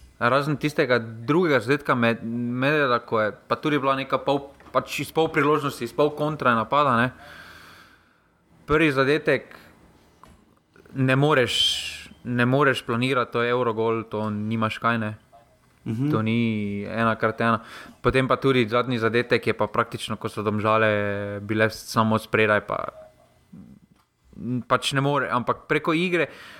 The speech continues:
Speaker 1: da bi zdaj rekel, da so zdaj Celjani s-, samo preko igre, da so me navdušili, ne, mislim, da so me proti Mariboru takrat na prvi tekmi veliko bolj navdušili, eh, koliko priložnosti so si ustvarili, na kakšen način so prišle do te, prišli do teh priložnosti. Tukaj pa vseeno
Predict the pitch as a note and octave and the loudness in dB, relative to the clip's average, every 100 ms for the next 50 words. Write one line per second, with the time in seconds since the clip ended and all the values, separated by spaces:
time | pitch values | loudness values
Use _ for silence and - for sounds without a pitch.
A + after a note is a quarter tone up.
0 | - - A#2+ C3 D3 D#3+ D3 B2+ B2 C3 | -6 -2 0 0 -2 0 -2 -2 -2 0
1 | D3+ C#3+ - - - A#2 B2 D3 D3 B2+ | 0 -2 -8 -16 -2 0 2 0 0 -2
2 | F#2+ - - - - - - - - _ | -4 -14 -20 -20 -20 -20 -20 -20 -20 _
3 | - - D3 D3 D3+ D3 D#3 D3 A#2+ A#2 | -8 -2 0 2 0 2 0 2 0 0
4 | B2 A#2 A#2 B2+ C#3 C3 A#2+ B2 B2 A2+ | 0 2 2 0 -2 0 2 2 2 0
5 | A#2+ C#3 A#2+ - A#2 A2 B2 C#3 B2+ C3 | -2 0 -2 0 -2 0 0 0 0 2
6 | C3+ A#2+ C3 B2 A2 A#2 C3 A#2 B2 B2 | 2 0 0 0 0 -2 -2 -2 -2 0
7 | B2+ B2 A#2 A#2+ B2 B2 B2 A2+ G#2+ A#2 | -2 0 0 0 0 0 2 0 0 -4
8 | - A2 - - - - - - A2+ A2 | -2 -2 -4 -18 -20 -20 -20 -8 -2 0
9 | A2 A2 A2 - B2 C3 C3 B2 B2 C3+ | 0 0 -2 0 -2 0 -2 -2 -2 -2
10 | C3+ C3 A2+ A#2 - A#2+ - B2+ B2+ B2 | -2 -4 -6 -8 -4 -6 -2 -2 0 0
11 | A2+ A2 B2+ - B2+ A2+ - C#3 C3+ B2 | -2 0 -2 0 0 0 2 0 0 -2
12 | A#2 C3+ B2 B2 - C3 - - A#2+ - | 0 2 2 0 -2 -4 -6 -16 -14 -10
13 | A#2+ C#3 C#3 C3 C3+ B2+ C3 B2+ C3 B2 | -8 -2 0 2 0 -2 -2 2 2 0
14 | B2 A2+ C3+ C#3 C3 - C3+ C#3+ C3 | -4 -4 0 0 0 0 2 4 4